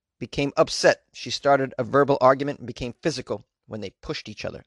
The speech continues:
Ooh, a big old push. He said he left the location and went to a neighbor's house. The victim says Courtwright followed him, slapped him in the face while they were in the front yard. He said his neighbor witnessed Courtwright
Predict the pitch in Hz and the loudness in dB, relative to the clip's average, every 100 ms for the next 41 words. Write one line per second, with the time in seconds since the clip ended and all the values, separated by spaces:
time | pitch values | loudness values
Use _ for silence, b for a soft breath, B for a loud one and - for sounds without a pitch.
0 | _ - - 190 139 143 143 135 - - | _ -8 -4 0 2 4 6 4 2 -4
1 | 143 - b b b b b b b b | -4 -8 b b b b b b b b
2 | b - 127 - 151 135 151 170 151 143 | b -12 -6 0 2 4 2 2 -2 -6
3 | 117 - _ _ - 139 139 156 151 165 | -6 -16 _ _ -4 -2 2 0 0 -4
4 | 131 120 139 131 120 139 175 139 - - | -4 -4 -4 -4 0 2 4 2 -2 -8
5 | - - _ _ - 104 107 117 110 - | -12 -20 _ _ -16 -8 -8 -8 -10 -6
6 | 120 - _ _ _ _ _ - 170 180 | -6 -6 _ _ _ _ _ -2 0 2
7 | 185 - - 185 214 214 139 - _ _ | 2 0 4 6 8 6 2 -6 _ _
8 | - - - 240 214 - 220 208 208 190 | -8 -6 0 4 4 4 0 0 -2 0
9 | 208 233 180 - - _ _ _ _ _ | 2 2 0 -6 -18 _ _ _ _ _
10 | _ _ 123 131 135 131 139 123 - 185 | _ _ -2 0 0 -2 -4 -8 -4 -2
11 | 190 147 170 139 - _ b b b _ | 0 2 4 4 0 _ b b b _
12 | 131 156 120 123 151 120 120 - 110 - | -6 -2 -2 0 0 2 2 0 -4 -8
13 | - _ _ _ - 123 - 113 104 | -14 _ _ _ -4 -2 2 2 2